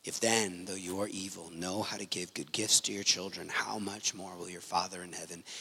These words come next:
give the Holy Spirit to those who ask him?" What do we believe about God? Is he generous? Does he want to give you the Holy Spirit?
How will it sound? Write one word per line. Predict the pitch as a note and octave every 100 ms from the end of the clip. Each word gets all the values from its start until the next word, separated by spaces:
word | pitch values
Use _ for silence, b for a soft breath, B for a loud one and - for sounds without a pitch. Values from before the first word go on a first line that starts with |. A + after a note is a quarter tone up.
| B -
give | G2 E2+
the | F2
Holy | - F#2 F#2+ F2+
Spirit | - - - F#2+ F2 - - - - b b b b
to | -
those | - F2 F2 F2 - - - - - -
who | -
ask | F#2+ - - -
him?" | - G#2+ - - _ _ _ _ _ _ _ _ _ _ - -
What | F#2+ A#2
do |
we | B2+ C3+
believe | - A#2 G2+ G2+
about | - - - -
God? | F2+ A2+ G#2 - _ _ _ _ _ _ _ _ _ _ _ -
Is | A2 G#2
he | G2 -
generous? | - G2+ A2+ G2+ G2+ F#2+ -
Does | G2+
he | A2
want | G#2 G#2+ G#2+
to |
give | F#2 G#2
you | B2 A2+
the |
Holy | G#2 - F#2+ F2
Spirit? | - - C#3+ -